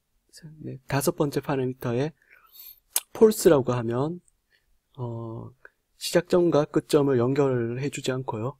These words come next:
여기에 보시는 것 같이 시작점과 끝점이 연결이 되지 않는 형태로 그려주고요. 폴리라인을. 폴-, 어, true라고 하면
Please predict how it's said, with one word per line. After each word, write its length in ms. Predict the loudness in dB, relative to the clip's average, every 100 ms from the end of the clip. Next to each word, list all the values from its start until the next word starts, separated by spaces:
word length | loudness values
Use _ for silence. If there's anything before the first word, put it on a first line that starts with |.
| _ -14
여기에 440 | -14 -10 -12 -10
보시는 320 | -14 -14 -16
것 160 | -16 -20
같이 400 | _ -14 -14 -14 _ _ _ _ _ _ _
시작점과 480 | -14 -10 -6 -6 -4
끝점이 520 | -6 -4 -2 0 0
연결이 380 | -2 -2 -2 -2
되지 240 | -4 -6
않는 180 | -6 -8
형태로 380 | -8 -6 -6 -8
그려주고요. 600 | -10 -10 -10 -10 -10 -10
폴리라인을. 600 | -8 -6 -4 -6 -6 -8 -8 _ _ _ -20 -20 -4
폴-, 240 | 0 0 -4 -6
어, 220 | -6 -6 -12 _ _ _ -2
true라고 500 | 6 8 8 6 0
하면 480 | -2 -2 -2 -2